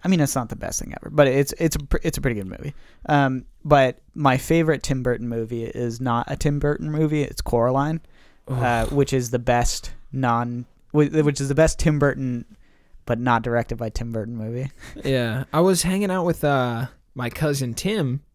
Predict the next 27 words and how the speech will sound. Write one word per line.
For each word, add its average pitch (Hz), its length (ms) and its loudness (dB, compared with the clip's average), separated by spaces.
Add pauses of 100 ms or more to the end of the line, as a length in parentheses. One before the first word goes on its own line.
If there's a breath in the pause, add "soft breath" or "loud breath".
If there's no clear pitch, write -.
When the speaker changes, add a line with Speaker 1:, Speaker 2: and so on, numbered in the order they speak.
Speaker 2:
Shout 135 280 -4
out 120 160 -4
to 143 100 -2
you 139 160 4
if 120 160 -6
you're 113 240 -8
listening - 320 -12
to - 100 -16
this - 140 -12
show. - 300 -12 (420 loud breath)
But 135 80 2
he's 127 140 2
got 139 120 2
a 135 40 2
little 135 260 2
son 139 300 0
named 117 260 -4
Ian 139 320 0
who - 180 -10
is, 113 160 -4
like, 98 260 -8 (240)
hyper 147 540 0
intelligent 123 640 -4
for - 140 -12
his 107 100 -10
age. - 320 -12
Speaker 1:
Wow. 104 300 -4